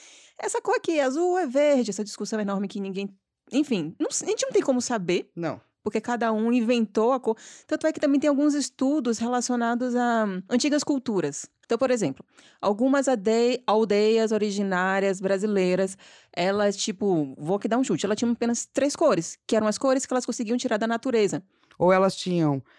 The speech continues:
Speaker 2: quarenta cores, mas que vinham desses, né, tipo, quarenta tons de verde,
Speaker 1: Isso.
Speaker 2: quarenta tons de marrom.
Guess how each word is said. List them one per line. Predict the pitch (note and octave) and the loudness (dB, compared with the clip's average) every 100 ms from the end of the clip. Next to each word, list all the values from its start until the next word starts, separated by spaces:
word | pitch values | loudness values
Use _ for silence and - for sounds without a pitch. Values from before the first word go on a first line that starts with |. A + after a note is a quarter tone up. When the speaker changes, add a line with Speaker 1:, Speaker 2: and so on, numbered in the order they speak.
| _ - | _ -2
Speaker 2:
quarenta | F3 F3+ G3+ B3+ C4 | 2 4 4 2 2
cores, | G#3 F#3+ G#3 A#3 | 4 4 4 4
mas | G#3 G3+ | 4 2
que | G#3 | 2
vinham | F#3 G3+ | 2 4
desses, | G3 G3+ G#3 - | 4 2 0 -4
né, | - F3 F3+ | 0 2 2
tipo, | - - | -2 -2
quarenta | F3 F3 A3 B3 | 2 4 4 2
tons | A3+ G3+ G#3+ | 4 4 4
de | G3+ | 4
verde, | F3 D3 B2+ A#2+ A2 - | 4 4 2 -4 -6 2
Speaker 1:
Isso. | D4 E4+ | 4 6
Speaker 2:
quarenta | F#3 F#3 G#3 G#3+ | 6 6 4 2
tons | G#3 G#3 | 4 4
de | F#3+ | 4
marrom. | G3+ F3 C3+ | 4 4 4